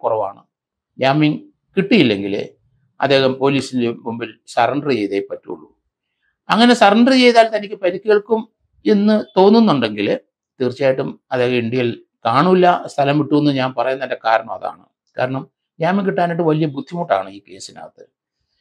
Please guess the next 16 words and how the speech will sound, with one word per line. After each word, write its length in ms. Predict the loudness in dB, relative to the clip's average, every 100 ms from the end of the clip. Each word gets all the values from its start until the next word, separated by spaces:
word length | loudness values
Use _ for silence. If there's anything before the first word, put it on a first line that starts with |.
| _
കാരണം 240 | 0 2 0 -2
പോലീസ് 280 | -2 0 2 2
വളരെ 200 | 2 4 2
അഡ്വാൻസ്ഡ് 500 | 2 0 0 -2 -4
ആയിട്ട് 160 | -4 -4
മുന്നോട്ട് 280 | -8 -10 -10 -10
പോയി 120 | -10 -8
കഴിഞ്ഞിരിക്കുന്നു. 580 | -12 -12 -20 -20 -20 -20 _ _ _ _ _ _ _ _ 0
അതോടൊപ്പം 400 | 4 4 4 2 2
തന്നെ 200 | 0 -4 -10 _ _ _ _ _ _ _ _ _ -2
ഇപ്പോഴത്തെ 340 | 0 2 4 4 4
വാദഗതിയിൽ 500 | 4 4 4 2 -2 -4
മെയിനായിട്ട് 500 | -4 -8 -6 -8 -6 -4
ഡബ്ല്യു 260 | -4 -6 -12
സി 100 | -12 -16
സിയും 200 | -14 -16